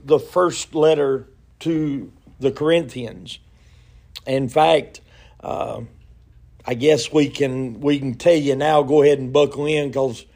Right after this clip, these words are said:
we'll be going from First Corinthians to Second Corinthians. So we're gonna be in the, in the Two Corinthians for quite a while. So, uh, hopefully we can glean from these books those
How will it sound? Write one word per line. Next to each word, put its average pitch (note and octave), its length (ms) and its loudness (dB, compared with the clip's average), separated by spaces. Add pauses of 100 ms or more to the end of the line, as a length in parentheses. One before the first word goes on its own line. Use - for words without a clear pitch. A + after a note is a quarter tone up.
(340)
we'll C3 140 2
be C#3 140 -2
going C3+ 360 2
from B2+ 360 -4
First E3+ 320 0
Corinthians D3+ 480 -4
to B2+ 100 -6
Second E3 360 0
Corinthians. C3 520 -4
So - 80 -8
we're C#3+ 160 -2
gonna D3 160 0
be D3 180 -4
in C3+ 200 -2
the, B2 140 0 (640)
in B2+ 260 -8
the B2 160 2
Two E3+ 340 2
Corinthians C#3+ 800 0
for - 160 -10
quite B2+ 320 -6
a A2+ 40 -4
while. C3+ 480 2
So, A#2 440 -8 (480)
uh, - 400 -6
hopefully E3 520 2
we C#3 180 0
can B2 260 -4
glean D3 400 0
from C3 220 -6
these C3 260 -4
books C#3 500 2
those C3+ 540 0